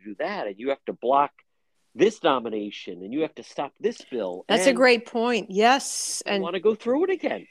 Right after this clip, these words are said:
Speaker 1: It's
Speaker 2: Well,
Speaker 1: completely unenjoyable.
Speaker 2: that, that's a great point. And John, that's also is what is particularly been hard for those centrist Democrats, because they, you know, these are the progressive activists. They're very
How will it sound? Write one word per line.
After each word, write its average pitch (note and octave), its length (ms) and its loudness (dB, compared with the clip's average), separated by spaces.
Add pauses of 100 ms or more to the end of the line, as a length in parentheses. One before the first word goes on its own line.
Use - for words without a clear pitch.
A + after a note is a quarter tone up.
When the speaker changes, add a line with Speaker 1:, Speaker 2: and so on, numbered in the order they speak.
(160)
Speaker 1:
It's - 80 -4
Speaker 2:
Well, A3+ 160 4
Speaker 1:
completely A#3 580 -8
unenjoyable. G#2 760 -6 (180)
Speaker 2:
that, B3 240 2
that's B3+ 220 -4
a B3+ 60 -6
great A3+ 340 -2
point. A#3 340 -8
And G#3 140 -6
John, G#3 260 -4
that's G3+ 240 -10
also A3 640 -4
is F3 200 -4
what F3+ 280 0
is E3+ 160 -8
particularly D4+ 640 -2
been A3+ 200 2
hard F#3 320 -2
for F#3 100 -4
those E3 200 -2
centrist G3+ 480 -4
Democrats, D3+ 680 -6 (380)
because F#3+ 360 4
they, F#3+ 300 4
you G#3 80 4
know, F#3 160 4
these G3+ 300 2
are A3 180 8
the A3 120 0
progressive G3+ 500 0
activists. E3+ 640 0
They're F#3 140 2
very G3+ 680 2